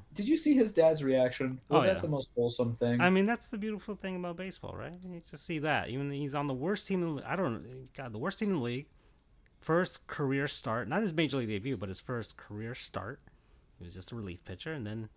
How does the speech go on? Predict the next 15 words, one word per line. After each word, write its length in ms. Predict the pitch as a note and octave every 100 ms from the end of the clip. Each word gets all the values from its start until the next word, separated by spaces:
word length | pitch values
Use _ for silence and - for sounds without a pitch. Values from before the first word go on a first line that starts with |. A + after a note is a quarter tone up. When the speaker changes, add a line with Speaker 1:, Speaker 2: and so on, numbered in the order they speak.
| _ - - _ -
Speaker 2:
throws 220 | F2+ B2+
a 40 |
no-hitter 380 | C3+ C3+ C#3 D3
against 380 | D3 C3 C3+ - -
a 180 | A2+ G2+ F#2 _ - - - - -
decent 400 | G#2+ - D3 -
Padres 440 | F3+ G3 B2 F2
team. 300 | - F2 E2 - _ _ - _ _ _ -
So, 300 | - D#2 - - - _ _ _ - - -
good 160 | G#3+ G3+
on 140 | B2
him. 100 | F2 - - -
Speaker 1:
Padres. 200 | F#3 - - - - - - - - -
Speaker 2:
And, 380 | G2 G2 G2 F#2+
uh, 320 | F#2+ F#2+